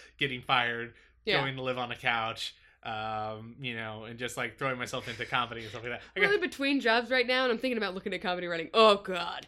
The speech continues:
Speaker 1: Yeah. No, but so, uh, but if you're, if you're, like, in a higher up position and stuff like that, there needs to be definitely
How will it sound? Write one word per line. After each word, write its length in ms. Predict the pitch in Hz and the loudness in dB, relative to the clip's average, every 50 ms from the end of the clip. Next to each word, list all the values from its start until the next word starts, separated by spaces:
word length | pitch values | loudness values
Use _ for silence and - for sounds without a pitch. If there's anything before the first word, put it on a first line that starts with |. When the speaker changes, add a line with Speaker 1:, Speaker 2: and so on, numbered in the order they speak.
| - - - | -16 -18 -4
Speaker 1:
Yeah. 280 | - 156 139 120 107 101 - - - - - | 0 2 2 4 2 0 -4 -10 -18 -14 -6
No, 240 | 185 165 147 139 147 147 | -2 0 0 0 2 2
but 240 | 165 165 165 165 | 0 0 0 -2
so, 400 | - - 180 160 156 147 147 147 | -2 0 2 2 4 2 0 0
uh, 280 | 156 151 147 147 143 147 | 2 2 2 2 2 0
but 180 | 147 151 175 170 | 0 2 2 2
if 100 | 165 175 | 4 2
you're, 180 | 190 180 170 170 | 2 2 2 0
if 160 | 170 160 151 | -2 -2 0
you're, 200 | 165 165 160 156 | 0 2 2 2
like, 240 | 151 143 139 139 - - _ _ _ - | 2 0 0 0 -4 -12 _ _ _ -6
in 140 | 175 170 160 | -4 -2 0
a 40 | 147 | 0
higher 500 | 139 135 139 139 139 139 135 131 131 135 | 0 0 2 0 0 -2 -2 -4 -4 -4
up 280 | 131 127 127 123 - _ _ _ - | -4 -4 -6 -6 -10 _ _ _ -12
position 420 | - 139 127 135 131 - 143 131 | -10 -8 -6 -6 -8 -6 -8 -10
and 100 | 123 117 | -10 -8
stuff 140 | 110 135 120 | -6 -6 -6
like 120 | 120 123 123 | -4 -2 0
that, 360 | 123 117 113 117 - - _ - 131 139 151 | 0 0 0 0 -4 -10 _ -20 -20 -8 -2
there 160 | 147 143 139 | -2 0 0
needs 240 | 135 139 127 117 - | 0 -2 -4 -6 -8
to 60 | 139 | -10
be 300 | 131 131 127 123 123 123 | -8 -8 -6 -6 -6 -4
definitely 720 | 123 127 120 135 131 123 117 127 123 120 120 120 117 110 | -4 -4 -4 -4 -8 -10 -10 -8 -8 -6 -6 -8 -8 -10